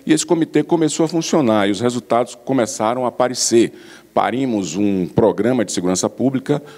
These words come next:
a exemplo do que já se fazia em Minas e Pernambuco, o, o Pacto pela Vida. É, instituímos uma espécie de ciclo de debate sobre segurança pública, trazendo especialistas do Brasil e do exterior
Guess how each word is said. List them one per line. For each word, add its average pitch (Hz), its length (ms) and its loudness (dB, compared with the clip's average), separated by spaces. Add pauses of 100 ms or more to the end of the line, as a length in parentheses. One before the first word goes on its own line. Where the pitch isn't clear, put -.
(180)
a 87 480 0
exemplo 95 400 -2
do 90 80 -8
que 87 120 -6
já 90 100 2
se - 100 -10
fazia 85 360 -2
em 87 60 -4
Minas 87 360 -2
e 76 40 -10
Pernambuco, 101 640 -2
o, 85 260 -2
o - 40 -6
Pacto - 440 -2
pela 107 220 0
Vida. 131 440 -2 (380)
É, 90 240 0
instituímos 120 880 0
uma 92 460 0
espécie 92 440 0
de 82 120 -6
ciclo 143 420 -2
de 123 100 0
debate 92 440 0
sobre 90 200 -6
segurança 92 400 -2
pública, 120 400 0
trazendo 101 440 -2
especialistas 92 760 -2
do 123 120 -4
Brasil 92 420 0
e 92 40 -2
do 87 60 -6
exterior 85 600 0